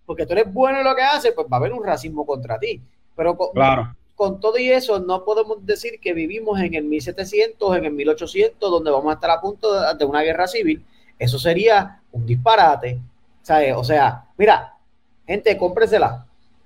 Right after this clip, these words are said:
Speaker 1: Va, te la regalan en todos lados. Te, te, te la regalan, mano. Léela. No es la de
Speaker 2: Buenísimo.
Speaker 1: Puerto Rico, no es la de Puerto Rico, es la de Estados Unidos, pero léela. ¿Por qué? Porque
Speaker 2: Wow.
Speaker 1: cae bajo nosotros también.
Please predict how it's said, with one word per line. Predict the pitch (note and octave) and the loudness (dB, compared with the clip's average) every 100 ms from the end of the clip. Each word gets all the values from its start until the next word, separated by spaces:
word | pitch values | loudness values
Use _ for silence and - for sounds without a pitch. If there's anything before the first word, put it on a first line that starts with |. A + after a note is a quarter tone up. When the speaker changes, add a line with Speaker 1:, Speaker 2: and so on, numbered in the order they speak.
| C3 | 0
Speaker 1:
Va, | D#3+ D3 C3+ | 0 0 -4
te | F3 | -2
la | E3+ | 0
regalan | F3+ E3+ G3 E3+ A#2+ - _ - | 0 2 4 2 -2 -14 _ -10
en | D3+ | -6
todos | F3 F3+ | -2 2
lados. | F3+ F#3 - - _ _ _ _ _ _ - | 4 4 2 -10 _ _ _ _ _ _ -20
Te, | - | -20
te, | - | -14
te | C#3 E3+ | -4 0
la | D#3+ | 0
regalan, | F3 D3 F3 F3 C#3 | 0 2 2 2 -2
mano. | E3 E3+ B2 - _ _ C#3 | -2 -4 -6 -14 _ _ -6
Léela. | E3 G#3 A3+ F3+ B2 - _ _ _ _ _ _ - | 2 4 6 4 0 -6 _ _ _ _ _ _ -2
No | - | 2
es | |
la | - | 2
de | E4 | 2
Speaker 2:
Buenísimo. | C4 | 0
Speaker 1:
Puerto | C4+ C4+ C4+ | 0 0 0
Rico, | D4+ D4 B3 A#3 - | -2 2 2 2 -2
no | F3 | -2
es | G3 | 2
la | C4 | 4
de | C#4 | 2
Puerto | C#4 C4+ B3+ | 0 0 -2
Rico, | C#4 A#3+ | -2 2
es | A3 | 2
la | B3+ | 2
de | |
Estados | A#3+ A#3 B3+ B3+ | 2 2 2 0
Unidos, | B3+ C4 A3+ G#3+ - _ | -2 2 2 0 -8 _
pero | F#3 G3+ G3 | 0 2 4
léela. | F3+ F#3 G#3 A#3+ B3 G3+ B2 - _ _ | 2 2 2 2 2 2 0 -6 _ _
¿Por | F3 G3 | -4 0
qué? | A#3 | 0
Porque | A#3+ A3+ | 0 0
Speaker 2:
Wow. | F#3+ | 0
Speaker 1:
cae | E3+ G#3 | 2 2
bajo | G#3+ A#3 | 0 0
nosotros | G#3+ A3 A3+ | 0 -2 -2
también. | A#3 A3 F3+ A3 G#3+ B2+ | -2 0 2 2 0 -6